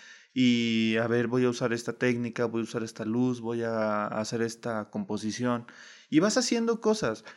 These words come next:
Y, por ejemplo, yo hace poquito le estaba hablando con, con mi suegra, eh, de incluso en las vacaciones, yo siempre llevo la cámara a todos lados,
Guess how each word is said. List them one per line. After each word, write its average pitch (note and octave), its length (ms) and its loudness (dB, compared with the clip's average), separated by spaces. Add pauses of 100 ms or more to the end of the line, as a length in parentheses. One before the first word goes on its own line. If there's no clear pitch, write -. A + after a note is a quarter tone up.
(160)
Y, C#3 120 0
por D#3+ 160 4
ejemplo, D#3+ 320 0
yo D#3 120 4
hace F#3 160 2
poquito D#3 440 -2
le C#3+ 100 0
estaba B2 220 0
hablando A#2+ 340 -4
con, G2+ 420 -12 (200)
con G#2 160 -8
mi G#2+ 100 -2
suegra, B2 480 2 (1400)
eh, B2 380 2
de B2+ 400 2
incluso D#3 460 0
en A3 80 2
las C#3 160 4
vacaciones, C3 960 0 (240)
yo A#2+ 260 -2
siempre B2+ 640 -2
llevo A2 260 4
la G#2 280 -4
cámara G#2+ 600 -6
a - 120 -6
todos A2+ 280 4
lados, A#2+ 460 0